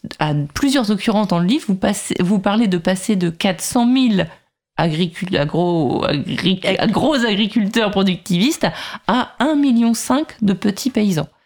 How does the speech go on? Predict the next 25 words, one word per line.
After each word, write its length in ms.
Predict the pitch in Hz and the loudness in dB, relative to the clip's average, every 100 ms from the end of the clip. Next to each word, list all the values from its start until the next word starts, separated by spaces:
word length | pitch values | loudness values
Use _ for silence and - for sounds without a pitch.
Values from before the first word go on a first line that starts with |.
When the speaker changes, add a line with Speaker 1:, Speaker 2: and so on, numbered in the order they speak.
| _ - | _ -4
Speaker 1:
Ça, 80 | |
Speaker 2:
Mhm. 60 | 208 | 0
Speaker 1:
faut 100 | 214 | -2
que 80 | 196 | 0
vous 80 | 214 | 2
ne, 220 | 208 151 | 2 0
ça, 180 | - 254 | -2 -2
c'est, 200 | 208 160 | -2 -2
c'est 80 | 185 | 0
impréalable, 600 | 190 - 208 226 220 165 | 0 0 0 0 0 0
donc 180 | 185 190 | -2 -2
il 40 | |
faut 120 | - | 0
en 60 | 190 | 0
parler 260 | 190 196 196 | 2 2 0
aussi. 280 | 175 - - | 0 -4 -4
Speaker 2:
Du 120 | 202 208 | -4 -4
coup, 200 | 247 277 | -2 -2
c'est 160 | - | 0
aussi 240 | 202 196 196 | -2 -2 -6
tout 120 | 196 | -6
qui 140 | 214 | -4
change, 360 | 226 - 202 190 | -2 -2 -2 -4
c'est-à-dire 480 | - - 185 190 - | -4 -6 -2 -4 -2
que 180 | - | -6